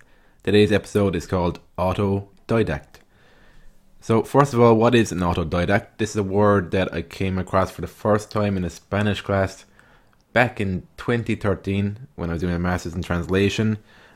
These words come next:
I was in an intermediate Spanish class and I was just explaining how I got into the class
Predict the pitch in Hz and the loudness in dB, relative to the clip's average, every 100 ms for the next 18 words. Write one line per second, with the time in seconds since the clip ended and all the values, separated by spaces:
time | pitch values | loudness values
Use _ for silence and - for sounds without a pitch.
0 | _ 90 113 127 123 113 110 110 101 - | _ -2 0 2 0 0 0 2 0 0
1 | 98 101 - 95 92 - - 85 87 87 | 0 0 0 0 0 -2 -8 -6 -4 -4
2 | 87 - _ _ _ - 104 117 98 - | -6 -12 _ _ _ -10 -8 -6 -8 -6
3 | 104 107 98 92 85 87 76 82 101 98 | -2 0 0 -2 -2 -2 -2 -2 -2 -4
4 | 101 - 104 110 - | -6 -2 -2 -2 -8